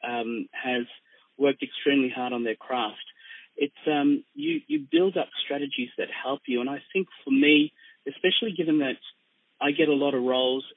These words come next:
and, um, not much time to learn them and then perform them, um, you have to establish a very procedural, um, approach to,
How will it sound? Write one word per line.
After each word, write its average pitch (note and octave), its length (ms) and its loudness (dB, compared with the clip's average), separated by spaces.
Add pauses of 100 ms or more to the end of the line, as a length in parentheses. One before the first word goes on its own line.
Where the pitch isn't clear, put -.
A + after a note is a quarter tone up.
and, A#2+ 460 -2 (680)
um, A#2 360 -4 (420)
not F3 200 4 (100)
much D#3 300 0 (300)
time C#3+ 500 6 (120)
to B2 380 4 (460)
learn D3 380 2
them B2+ 540 -2
and B2+ 140 -2
then C3+ 260 0 (100)
perform E3 440 -2
them, B2 240 -2 (520)
um, C#3+ 320 0
you D3 140 -6 (120)
have F#3 140 -4 (140)
to D#3+ 240 2
establish C#3 400 -2 (260)
a C3 120 -6
very C#3 640 2 (480)
procedural, D#3 960 4 (540)
um, A#2+ 340 -4
approach - 480 0 (960)
to, B2+ 560 4